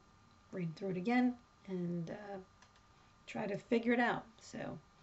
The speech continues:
so I'm gonna open us up in prayer, and, uh, we will,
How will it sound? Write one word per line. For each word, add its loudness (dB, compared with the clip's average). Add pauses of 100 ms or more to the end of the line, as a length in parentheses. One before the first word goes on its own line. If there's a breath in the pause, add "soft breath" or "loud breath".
(500 loud breath)
so 4
I'm 6
gonna 8
open 4
us 4
up 2
in 0
prayer, 4 (460 loud breath)
and, 2
uh, -4
we 2
will, 2